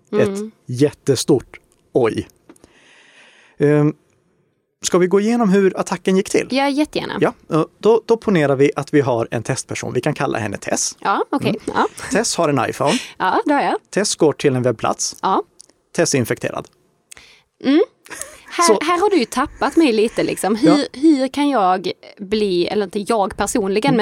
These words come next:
Speaker 2: men hur kan min iPhone bli infekterad av att bara besöka en webbplats?
Speaker 1: Ja. Det här, eh, har vi sett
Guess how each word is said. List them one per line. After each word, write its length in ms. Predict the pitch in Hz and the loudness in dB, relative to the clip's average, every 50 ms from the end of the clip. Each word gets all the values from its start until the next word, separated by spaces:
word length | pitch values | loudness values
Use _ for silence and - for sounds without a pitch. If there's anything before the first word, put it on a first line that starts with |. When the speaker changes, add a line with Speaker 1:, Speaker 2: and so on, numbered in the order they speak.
| 220 233 | 2 0
Speaker 2:
men 40 | 202 247 | 0 0
hur 80 | 240 | -2
kan 220 | 240 - 233 226 240 | -2 -2 -2 0 0
min 280 | 220 196 185 202 202 - - _ - 233 | 0 0 0 -2 -6 -6 -10 _ -6 -4
iPhone 640 | 226 196 202 - - - 240 294 311 269 190 160 - | -4 -4 -4 -6 -6 -2 0 0 0 0 -2 -4 -6
bli 540 | 175 - 226 233 226 196 180 185 185 175 - | -6 -4 -2 0 0 0 0 -2 -4 -4 -4
infekterad 720 | - 196 190 - - 190 - - - 233 190 170 170 175 180 | -6 -8 -6 -6 -8 -10 -10 -8 -6 -4 -4 -4 -4 -6 -6
av 80 | 185 | -6
att 120 | 185 180 - | -8 -6 -4
bara 180 | 214 202 185 | -4 -4 -2
besöka 680 | 175 175 185 - - - - 262 190 160 160 - _ 175 | -4 -4 -6 -6 -4 -2 -2 0 0 -2 -4 -6 _ -6
en 220 | 180 190 202 208 202 - _ _ _ _ _ _ - | -4 -4 -4 -6 -8 -12 _ _ _ _ _ _ -4
webbplats? 420 | 302 330 330 - - - - - - | -2 -2 -2 -4 -10 -14 -16 -8 -4
Speaker 1:
Ja. 140 | - - 240 - _ _ _ - - - _ _ _ _ _ _ _ _ _ - | -4 -4 -4 -6 _ _ _ -20 -20 -20 _ _ _ _ _ _ _ _ _ -8
Det 140 | 143 147 165 | -4 -2 -2
här, 460 | 160 175 247 226 143 123 151 196 - - _ _ _ _ _ _ _ | 0 0 0 0 2 2 0 -2 -4 -6 _ _ _ _ _ _ _
eh, 180 | - 135 143 160 - - | -6 -4 -4 -4 -6 -8
har 240 | - 135 147 160 147 | -6 -2 -2 0 2
vi 100 | 151 147 | 2 0
sett 380 | - - 160 143 - - - | 0 0 -2 -2 -4 -8 -18